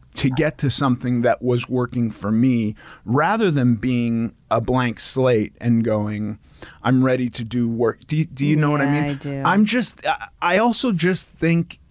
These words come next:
Speaker 1: not everything is gonna work for everybody in the same way. Like, the bottom line is
Speaker 2: I believe that.
Speaker 1: the bottom line is to burn fat,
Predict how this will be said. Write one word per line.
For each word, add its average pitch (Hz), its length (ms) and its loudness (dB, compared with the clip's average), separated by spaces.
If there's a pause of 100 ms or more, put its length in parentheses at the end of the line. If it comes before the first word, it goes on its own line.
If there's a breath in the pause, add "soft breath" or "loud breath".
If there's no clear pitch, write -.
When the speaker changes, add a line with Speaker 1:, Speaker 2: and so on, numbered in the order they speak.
Speaker 1:
not 143 640 2
everything 135 680 0
is 107 220 -6
gonna 131 260 0
work 127 420 -2
for 113 180 -2
everybody 113 520 0
in 117 120 2
the 117 80 2
same 113 340 0
way. 120 300 -2
Like, 127 280 0 (520 soft breath)
the 143 160 2
bottom 170 400 0
line 143 440 2
is 117 580 -2
Speaker 2:
I 160 120 -2
believe 160 400 -4
that. 131 340 -8
Speaker 1:
the 156 160 -4
bottom 165 340 0
line 151 220 2
is 131 180 0
to 147 240 0
burn 143 360 2
fat, 123 560 -2